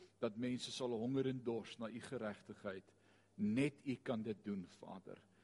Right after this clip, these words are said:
En ek wil bid dat U daardie werk wat U in elkeen begin het, sal volëindig. Ek wil bid dat U hulle ore en hulle harte sal oopmaak en sal draai na die Heilige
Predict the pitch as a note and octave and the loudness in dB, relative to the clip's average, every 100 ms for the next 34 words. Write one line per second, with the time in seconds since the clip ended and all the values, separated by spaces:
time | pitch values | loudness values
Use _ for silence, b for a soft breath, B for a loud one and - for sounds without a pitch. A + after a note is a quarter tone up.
0 | b b A#2+ A#2 D3 C3 C#3 C#3+ C#3 D3 | b b -2 2 2 8 10 10 6 0
1 | C3+ C3+ C3+ D#3 A2+ A#2 C#3+ D3 - C3+ | 2 2 2 0 0 4 4 4 0 -2
2 | C#3 C#3+ C#3 C#3+ C#3 D3+ C#3 C3 - D3 | 0 0 0 -2 0 0 0 -2 2 2
3 | C#3 C#3 - C3 - D3 C#3+ C3+ A#2 A2 | 2 0 -2 -4 -2 -6 -2 2 2 2
4 | G#2+ B2 A#2+ C3 G#2+ C#3+ - B B B | -2 -4 -2 0 8 6 6 B B B
5 | C3+ B2+ D3+ C#3+ E3 D3 C#3 C3+ C3 C3+ | 4 6 6 4 4 8 10 10 6 2
6 | C3 A#2+ C3 D3+ - C#3 D3 D3+ C3+ - | 0 -2 -2 -2 0 -2 2 4 4 0
7 | B2 C3 C3 C3+ C#3+ C3 D3 C3 G#2+ B2 | -2 2 4 4 2 -2 -2 -4 0 2
8 | C3 C#3 C#3 C#3+ C#3+ C3+ C3+ C3+ C#3+ B2 | 4 6 6 6 4 2 2 2 2 0